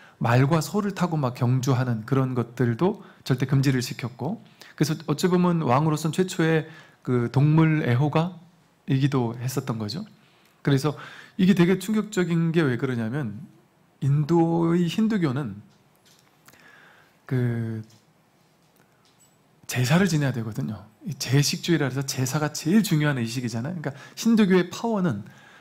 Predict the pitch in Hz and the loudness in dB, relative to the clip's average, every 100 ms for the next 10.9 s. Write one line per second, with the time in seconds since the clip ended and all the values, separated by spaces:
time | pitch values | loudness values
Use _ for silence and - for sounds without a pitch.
0 | - _ 123 117 113 - 131 180 180 170 | -20 _ -4 -2 -4 2 4 4 2 0
1 | 156 147 135 135 151 139 127 110 110 120 | -2 -4 0 0 2 -2 -4 -6 -8 -8
2 | - - - _ 156 139 123 139 156 143 | -10 -14 -20 _ -2 -2 0 2 2 2
3 | 135 143 165 165 160 139 131 127 113 - | 2 4 4 4 2 2 -2 -4 -4 -4
4 | 110 107 175 226 - - - - - 165 | -6 -6 -8 -10 -16 -20 -20 -8 -6 0
5 | 147 160 170 156 170 214 190 151 139 135 | 0 2 0 -2 2 2 2 0 -2 -2
6 | 175 139 139 175 165 170 160 170 151 127 | -4 0 2 2 4 0 0 -4 -2 -2
7 | 127 180 208 - 143 135 151 143 135 131 | -2 -2 -4 -2 -4 -2 -2 -2 -2 -2
8 | 120 - 220 190 156 156 - 185 170 151 | -6 -4 -2 -2 -4 -8 -6 -2 0 0
9 | 127 127 120 127 127 - - 151 135 135 | -2 -2 -6 -6 -8 -14 -6 -4 -2 -2
10 | 135 151 180 - 123 - 127 131 208 | -2 -4 -6 -10 -10 -6 -6 -4 -4